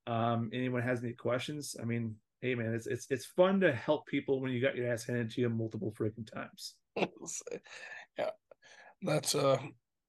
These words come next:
Speaker 2: listen, that's, anything else that we forgot to ask you that you want to share with us?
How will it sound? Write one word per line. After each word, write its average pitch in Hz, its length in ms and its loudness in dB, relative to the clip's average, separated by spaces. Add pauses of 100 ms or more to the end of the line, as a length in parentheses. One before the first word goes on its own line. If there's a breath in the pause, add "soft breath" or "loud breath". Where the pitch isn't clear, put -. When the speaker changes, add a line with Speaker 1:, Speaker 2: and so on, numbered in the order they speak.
(100)
Speaker 2:
listen, 143 420 0
that's, 147 380 8 (480 loud breath)
anything 208 340 10
else 202 160 12
that 202 80 8
we 185 100 10
forgot 170 280 10
to 165 80 10
ask 160 260 12
you 160 60 2
that 156 100 4
you 156 120 4
want 147 160 2
to 139 40 2
share 143 260 6
with 143 140 0
us? 143 400 2